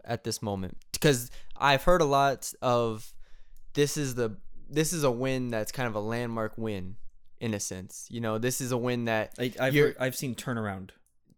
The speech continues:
Speaker 2: not a
Speaker 1: Yeah,
Speaker 2: landmark.
Speaker 1: turnaround, but a landmark as well in the sense that people are looking at this one like, "Oh, he's got this team that's, you know, not that good, and he's able to go on the road and stop the bleeding and get the win." And do you feel like it's a landmark victory for him?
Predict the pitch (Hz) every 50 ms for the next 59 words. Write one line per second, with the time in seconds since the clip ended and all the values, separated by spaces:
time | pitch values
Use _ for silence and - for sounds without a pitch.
0 | _ _ - 127 123 123 120 117 113 - 180 190 175 143 - 85 87 - - -
1 | - 196 185 170 165 160 151 143 139 123 143 139 123 - - _ _ _ _ _
2 | - 151 147 160 170 170 165 160 151 147 151 139 123 131 135 139 135 131 127 127
3 | 127 120 117 - 151 139 131 - - - 123 117 110 107 107 - - - - -
4 | - - - - - 156 156 - 143 143 131 127 127 131 127 151 135 120 - 139
5 | 127 - - 135 123 117 110 107 107 - - - - - - 139 139 139 131 127
6 | 127 120 - - 147 143 135 - 127 131 131 - - - 147 139 139 135 127 117
7 | 110 107 - - - - - - - 120 113 104 98 98 107 123 139 143 147 143
8 | - 131 127 120 110 123 123 127 127 127 117 113 107 107 - - _ _ _ -
9 | 139 131 143 139 123 127 117 131 131 131 127 123 120 123 123 120 113 110 107 104
10 | 101 - - - - - 131 135 135 - 131 113 123 123 123 123 123 120 120 113
11 | 110 104 101 104 104 104 110 110 - - 139 131 - 135 117 110 117 110 110 107
12 | 107 104 104 101 101 101 - - _ _ _ _ _ _ - - - - - -
13 | - 143 147 - 180 180 170 160 156 - 143 131 135 135 135 131 127 120 - -
14 | 110 - - - - - - - - 107 113 95 101